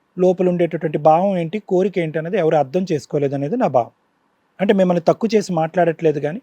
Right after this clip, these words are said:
ఎంత కాదనుకున్నా యాసిడ్ మీద పట్టడం వల్ల జరిగినటువంటి అంశంతో దురదృష్టం కొద్దీ ఆ అమ్మాయికి పూర్తి స్థాయిలో మీరు నచ్చలేదేమో అనేటటువంటిది నా భావం. ఓకే,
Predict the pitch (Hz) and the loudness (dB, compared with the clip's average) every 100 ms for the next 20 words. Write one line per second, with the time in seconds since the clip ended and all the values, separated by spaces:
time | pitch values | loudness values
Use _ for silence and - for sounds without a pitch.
0 | _ _ _ _ _ _ - 160 180 196 | _ _ _ _ _ _ -10 -6 0 4
1 | 180 170 160 190 165 165 - 180 165 165 | 6 4 -2 -4 -2 -2 -2 0 2 2
2 | 160 156 - 160 151 147 143 147 143 143 | 2 0 0 -2 0 0 0 -2 -2 -2
3 | 139 131 139 175 151 175 143 139 165 - | -2 -2 -4 -6 -6 -2 -2 0 -4 -4
4 | 165 143 127 190 _ _ _ _ _ _ | -8 -6 -8 -12 _ _ _ _ _ _
5 | 160 165 170 196 220 208 - 214 240 262 | 0 4 4 2 0 0 -6 -6 -6 -8
6 | - 180 156 151 - _ _ _ _ 175 | -4 2 2 2 -4 _ _ _ _ -4
7 | 180 156 147 - 208 170 151 143 139 135 | -2 -2 -4 -2 0 2 0 -2 -4 -4
8 | 127 135 156 226 170 131 117 - _ _ | -8 -12 -4 0 4 4 4 0 _ _
9 | _ - 240 | _ -12 -10